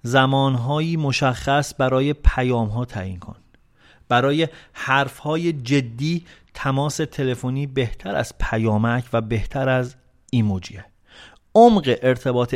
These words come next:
انسان ها در صدای هم پنهانه. هدف این نیست که تکنولوژی رو حذف کنیم. هدف اینه که از مصرف کننده منفعل به کاربر آگاه تبدیل بشیم و کنترل به دست ما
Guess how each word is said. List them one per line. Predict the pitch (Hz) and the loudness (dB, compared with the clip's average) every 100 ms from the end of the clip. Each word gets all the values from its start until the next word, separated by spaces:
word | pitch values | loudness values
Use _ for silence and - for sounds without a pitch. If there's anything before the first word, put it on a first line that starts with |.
| - | -2
انسان | 131 123 143 139 | -2 0 -2 -2
ها | 156 190 190 - _ | 0 0 -2 -10 _
در | - 135 123 | 4 4 4
صدای | - - 131 127 139 156 | -4 -2 0 2 2 2
هم | 131 107 123 131 - - | -2 -2 -2 -2 -8 -14
پنهانه. | - 98 85 87 82 - - _ _ _ _ _ _ - | -8 -6 -8 -14 -18 -20 -20 _ _ _ _ _ _ -14
هدف | - 110 143 | -6 -4 -4
این | 190 190 | -2 -2
نیست | 226 - | 0 -2
که | 131 | -4
تکنولوژی | - 117 - 110 98 95 | -6 -8 -6 -6 -6 -6
رو | 95 | -8
حذف | 87 90 - | -6 -8 -10
کنیم. | - 87 85 - - - | -14 -14 -14 -18 -20 -18
هدف | - 110 123 135 | -6 -2 -2 -2
اینه | 160 170 | -8 -6
که | 180 170 - - | -6 -8 -12 -14
از | - 131 120 - - | 0 0 0 -8 -4
مصرف | 131 127 - 135 123 | 0 0 0 0 0
کننده | - 131 120 127 135 | -2 -4 -2 0 0
منفعل | 117 117 113 101 117 120 165 202 | 0 0 -2 0 0 2 2 2
به | - 120 | -2 -4
کاربر | 120 - 117 113 113 139 156 - | -4 -2 0 0 2 0 0 -4
آگاه | 117 113 104 117 131 - | 0 0 0 0 -2 -4
تبدیل | - 95 101 95 | -8 -8 -6 -8
بشیم | 92 - 92 90 - - _ _ 113 | -8 -10 -10 -12 -16 -20 _ _ -2
و | 113 | -2
کنترل | - 123 117 110 117 120 139 147 - - _ | 0 0 0 0 0 2 2 0 -6 -20 _
به | 117 | -4
دست | 107 113 - - | -2 -2 -4 -6
ما | 110 107 107 | -4 -4 -6